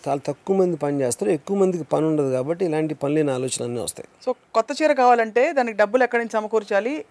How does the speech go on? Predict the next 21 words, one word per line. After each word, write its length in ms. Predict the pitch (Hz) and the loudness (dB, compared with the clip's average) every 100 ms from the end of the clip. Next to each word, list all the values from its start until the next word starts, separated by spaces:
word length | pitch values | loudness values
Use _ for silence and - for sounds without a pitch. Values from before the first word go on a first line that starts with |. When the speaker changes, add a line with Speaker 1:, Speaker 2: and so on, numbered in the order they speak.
| - | -4
Speaker 2:
ఎక్కడికి 340 | 190 233 240 | 0 2 4
వెళ్ళి 220 | 226 220 - | 2 -2 -4
షాప్లో 360 | 196 196 202 | -2 0 -2
కొనుక్కోవాలి 460 | 185 185 - 175 175 | -4 -6 0 2 2
అనేది 200 | 175 175 | 0 2
ఆలోచించడం 480 | 175 180 175 185 185 | 0 0 -8 -10 -6
బెటర్ 220 | 156 160 | -8 -8
అంటారు. 220 | 147 - | -10 0
Speaker 1:
అదే 120 | 262 | 0
కరెక్ట్. 360 | 269 269 - - | 4 4 4 0
That 160 | 196 | -4
is 100 | 226 | -2
a 100 | 269 | 2
practical 360 | - 233 226 247 | 4 2 2 2
application 460 | 220 185 180 143 95 | 2 0 -4 -4 -6
అది. 100 | 69 | -8
Speaker 2:
That's 180 | 185 | -8
a 60 | 185 | -8
practical 320 | 180 165 131 | -6 -4 0
Speaker 1:
Yeah. 100 | 101 | 0
Speaker 2:
application. 400 | - - 156 - | 0 -12 -16 -18